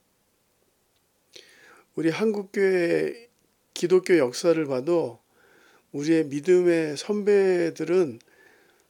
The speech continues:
처음부터 끝까지 일어서서 예배를 기쁘게 감사함으로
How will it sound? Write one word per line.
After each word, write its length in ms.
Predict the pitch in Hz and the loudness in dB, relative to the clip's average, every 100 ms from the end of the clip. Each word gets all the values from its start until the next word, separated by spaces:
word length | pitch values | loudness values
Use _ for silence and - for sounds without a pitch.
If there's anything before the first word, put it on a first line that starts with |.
| _ _ | _ _
처음부터 560 | - - 208 208 214 - | -18 -6 -4 -4 -12 -20
끝까지 840 | - 214 - 226 202 180 131 107 - _ _ _ _ _ _ _ _ _ _ - | -16 -12 -2 0 0 -2 -4 -8 -20 _ _ _ _ _ _ _ _ _ _ -14
일어서서 1120 | 147 160 190 196 196 190 180 180 175 170 151 | -6 0 2 2 0 -2 -4 -2 0 0 -2
예배를 760 | 127 139 147 143 160 160 135 - _ _ _ _ _ | -4 -6 -6 -6 -6 -8 -10 -18 _ _ _ _ _
기쁘게 600 | - 147 _ 156 156 147 - - - - | -20 -20 _ -10 -8 -8 -8 -16 -16 -16
감사함으로 960 | 160 165 175 170 160 151 156 165 147 | -12 -6 -2 -2 -2 -4 -2 -2 -4